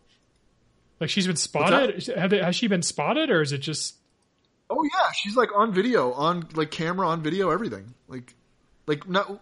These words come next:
Speaker 2: a woman even, like, went there and was like, like, went up to her and was like, "You just pooped in my lawn," or whatever, like, right,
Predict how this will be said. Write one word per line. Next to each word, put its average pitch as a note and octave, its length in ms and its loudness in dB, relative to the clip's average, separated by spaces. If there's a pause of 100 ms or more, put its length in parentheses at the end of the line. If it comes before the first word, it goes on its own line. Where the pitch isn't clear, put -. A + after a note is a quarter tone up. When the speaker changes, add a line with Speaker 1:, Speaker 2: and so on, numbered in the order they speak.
(120)
Speaker 2:
a F3 100 4
woman F3 460 4
even, F#3 200 -4
like, D#3 200 -2
went E3+ 280 0
there B2 340 -2 (460)
and C#3+ 120 -4
was D3 160 -2
like, C#3+ 420 0
like, D3 220 -2
went D#3+ 140 0
up A3+ 120 -2
to D#3 120 0
her C#3+ 60 4
and C3+ 80 0
was D3 100 -4
like, C#3+ 160 0
"You D#3 60 -8
just G3 180 -8
pooped - 300 -4
in D#3+ 60 -4
my D3+ 120 0
lawn," C#3+ 340 0
or B2+ 80 -4
whatever, D3 360 0
like, B2+ 180 -2
right, D3+ 160 0